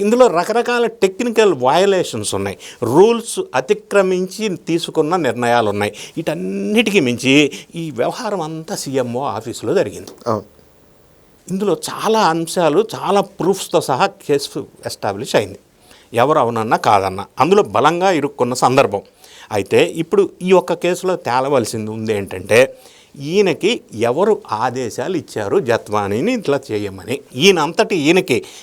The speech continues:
Speaker 1: జత్వానీకి విరోధం ఏమి ఉండి ఉండకపోవచ్చు. అంటే ఏ లాభాన్ని కోసం ఆశించి, ఏమి, దేనికోసం ఈయనకి ఇచ్చిన ఇన్‌స్ట్రక్షన్స్ ఇచ్చిన పెద్ద మనిషి ఎవరు, అందులో ఉన్న కుట్ర ఏందనేది అసలు విషయం, పెద్ద విషయం వెలుగులోకి రావాలా.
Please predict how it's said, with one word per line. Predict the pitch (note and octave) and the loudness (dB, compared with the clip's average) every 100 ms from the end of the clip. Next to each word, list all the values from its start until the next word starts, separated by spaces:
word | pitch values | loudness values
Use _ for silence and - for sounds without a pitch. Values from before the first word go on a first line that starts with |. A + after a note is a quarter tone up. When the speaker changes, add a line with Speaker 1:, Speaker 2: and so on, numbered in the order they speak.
| - | 0
Speaker 1:
జత్వానీకి | B2+ C3 D3+ E3 D#3+ D#3 A#2+ | 0 2 2 2 2 -4 -4
విరోధం | B2 C#3+ C#3 D3 | 2 4 4 2
ఏమి | A#2 B2 | -2 -4
ఉండి | A2 A#2 | -2 2
ఉండకపోవచ్చు. | C3 G#2+ A#2+ C3 G#2+ G#2 G2+ - A2+ A#2 - - - - - | 2 4 4 4 4 2 0 0 2 2 0 -10 -20 -8 0
అంటే | C#3+ F#3 F#3+ F#3+ | 2 6 4 4
ఏ | A2+ C3+ F3 | 2 4 4
లాభాన్ని | D3 B2 D3+ G3 F#3+ F#3+ | 4 2 2 2 0 -2
కోసం | - B2 - C3 | -2 -4 -4 0
ఆశించి, | G#2+ G#2+ A2 G2 G#2 A#2 - - - - - - | 0 2 -2 -2 0 0 -4 -18 -20 -20 -20 -16
ఏమి, | B2+ C#3 F#3+ A#3+ A#3 A3+ | -2 4 6 6 2 -6
దేనికోసం | A2 E3+ A#3+ A3+ D#3 C3 D3 G#3 - - _ _ - | 0 4 4 2 0 2 0 -2 -2 -12 _ _ -2
ఈయనకి | E3 G3+ G3 | 2 2 2
ఇచ్చిన | F3 - A#3 | -4 0 2
ఇన్‌స్ట్రక్షన్స్ | G3+ D#3+ G3+ - A3+ A3 A3 F#3 | 4 4 2 2 2 2 -2 -2
ఇచ్చిన | F3+ F3+ | -2 0
పెద్ద | E3+ D3 C3 | 2 2 2
మనిషి | E3+ D#3+ D#3 G3+ | 2 2 0 2
ఎవరు, | D#3 A2+ G#2+ B2+ D#3+ - - | 4 4 6 4 2 -6 -2
అందులో | B2 F3+ A3 G#3+ | 2 4 4 4
ఉన్న | D3+ | 0
కుట్ర | G#3+ D#3 - D3+ | 2 2 4 4
ఏందనేది | C#3 C3 C#3+ F#3+ A#3 - | 4 2 -2 -4 -8 -6
అసలు | A#2+ - A3+ B3 A#3 C#3 | -4 2 6 6 4 0
విషయం, | C3+ - G3 | -12 -6 -4
పెద్ద | F#3+ B2+ B2 | -2 -4 0
విషయం | F#3 F3+ F3+ F3 | 0 0 -2 0
వెలుగులోకి | C3+ C3+ D#3 F#3+ | 0 2 2 6
రావాలా. | D#3+ G#2+ F#2+ | 4 4 0